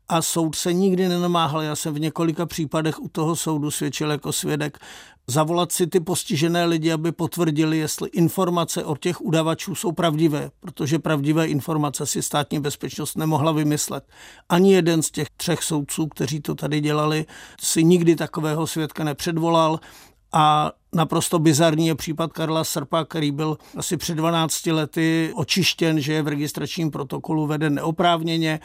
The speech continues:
Pak zažaloval Jardu Hudku, že o něm řekl, že je agent, a ten soud prohrál. Takže máme od demokratické justice rozsudek, že Karel Srp nikdy nespolupracoval se státní bezpečností,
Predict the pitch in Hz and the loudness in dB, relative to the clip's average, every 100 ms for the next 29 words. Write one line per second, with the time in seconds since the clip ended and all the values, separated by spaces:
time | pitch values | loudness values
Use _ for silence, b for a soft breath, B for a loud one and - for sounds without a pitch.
0 | B B B B 165 135 156 139 156 160 | B B B B -2 2 0 2 2 2
1 | 165 165 151 151 151 147 156 - 165 160 | 2 0 0 0 0 -2 -4 -6 0 0
2 | 147 160 156 165 160 156 143 143 160 139 | 2 -2 0 2 2 2 -2 -4 -4 -2
3 | 160 151 160 151 156 143 190 170 147 156 | 0 0 -2 0 -2 -2 -4 -2 -2 -2
4 | 147 - 160 135 147 139 139 147 127 160 | -4 -2 0 2 2 2 -2 -8 -4 0
5 | 151 151 156 151 151 - 151 147 170 160 | 2 2 0 -2 -4 0 0 2 2 2
6 | - 160 - 160 - 165 143 - 156 143 | 0 -2 -2 -4 -2 -2 0 -2 -6 -4
7 | 160 160 B B 156 165 180 156 156 147 | -4 -4 B B 2 4 4 2 2 0
8 | 151 156 156 156 - 143 160 160 160 160 | 0 0 0 0 -2 -2 0 2 4 2
9 | - 165 156 160 143 160 156 156 - 160 | 2 0 0 -2 -2 -2 -2 -4 -2 -2
10 | 151 147 143 - 147 175 160 - 160 | -2 -4 -6 -4 -6 -4 -4 -2 -2